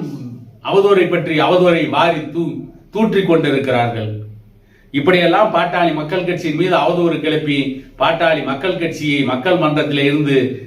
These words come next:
தனிமைப்படுத்தலாம் என்று சில குரங்கு குட்டிகள் எல்லாம் முயற்சி செய்வதுதான் வேடிக்கையாக இருக்கிறது. பாட்டாளி மக்கள் கட்சியுடைய நிறுவனர் கொடுத்த வாக்குறுதியை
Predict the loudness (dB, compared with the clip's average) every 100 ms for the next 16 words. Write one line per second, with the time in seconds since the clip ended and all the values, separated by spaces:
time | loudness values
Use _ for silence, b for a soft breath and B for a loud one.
0 | -6 0 2 4 4 4 2 4 2 0
1 | -6 -4 -2 -2 0 0 2 0 0 -2
2 | -4 -4 -2 -2 0 0 -2 -6 B B
3 | -2 0 0 -4 -2 0 0 2 2 2
4 | -2 -2 -2 -2 0 0 -4 -6 -10 -12
5 | -18 B B B -20 -20 -20 -20 -20 -8
6 | -2 0 0 0 -2 -2 -4 -2 0 0
7 | 2 2 2 2 2 0 0 -2 0 0
8 | 0 -2 -4 -2 -2